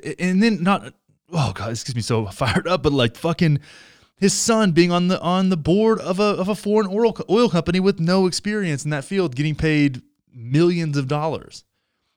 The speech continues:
It's fucking sketchy. And yes, Trump is sketchy too.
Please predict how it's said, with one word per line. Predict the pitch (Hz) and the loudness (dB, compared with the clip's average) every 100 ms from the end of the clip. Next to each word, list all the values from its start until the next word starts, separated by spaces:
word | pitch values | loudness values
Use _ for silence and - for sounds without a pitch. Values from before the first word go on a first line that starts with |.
| _ | _
It's | 175 - | -8 -8
fucking | - 196 - 190 | -6 -8 -6 -8
sketchy. | 165 - 202 - 110 - _ _ _ _ _ _ _ _ - | -6 -6 -6 -6 -8 -12 _ _ _ _ _ _ _ _ -6
And | 175 180 | -4 0
yes, | 202 196 | 0 0
Trump | - 165 | -2 -2
is | 170 - | -2 0
sketchy | 180 - 147 | -2 -2 -6
too. | - 202 135 | -4 -4 -4